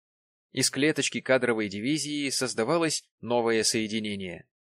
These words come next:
Именно такой принцип существовал в С С С Р до принятия указанного постановления.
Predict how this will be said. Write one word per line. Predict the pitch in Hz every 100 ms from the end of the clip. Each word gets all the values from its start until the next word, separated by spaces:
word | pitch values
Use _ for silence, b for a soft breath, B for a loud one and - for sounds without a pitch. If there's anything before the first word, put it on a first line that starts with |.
| _ _ _ -
Именно | 180 185 170 175
такой | - - 156 113
принцип | - 139 170 - 98 -
существовал | 120 - 123 - 120 139 117
в | 92
С | 120 107
С | 104
С | -
Р | 156 151 _ _ _ -
до | 135 180
принятия | 165 135 131 131 139
указанного | 139 120 120 117 117 110
постановления. | 104 110 - 113 104 101 95 85 -